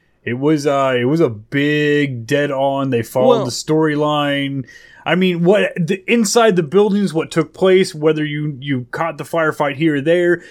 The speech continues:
Speaker 1: yes and no, that's all the video game
Speaker 2: Yeah.
Speaker 1: portion of it. But the storyline
Speaker 2: Okay.
Speaker 1: actually
Speaker 2: I'll, I'll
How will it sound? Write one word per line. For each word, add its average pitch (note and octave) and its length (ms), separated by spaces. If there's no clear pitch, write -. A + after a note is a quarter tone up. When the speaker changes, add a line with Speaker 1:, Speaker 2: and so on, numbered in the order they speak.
Speaker 1:
yes D3+ 340
and D3 120
no, D3+ 180
that's C#3+ 220
all C3 360
the B2 120
video C3+ 280
game D3 280
Speaker 2:
Yeah. G3+ 100
Speaker 1:
portion E3 260
of E3+ 140
it. F3+ 180
But C#3+ 220
the D#3 40
storyline B2+ 1300
Speaker 2:
Okay. D#3+ 280
Speaker 1:
actually D3 460
Speaker 2:
I'll, B2+ 100
I'll F#3 100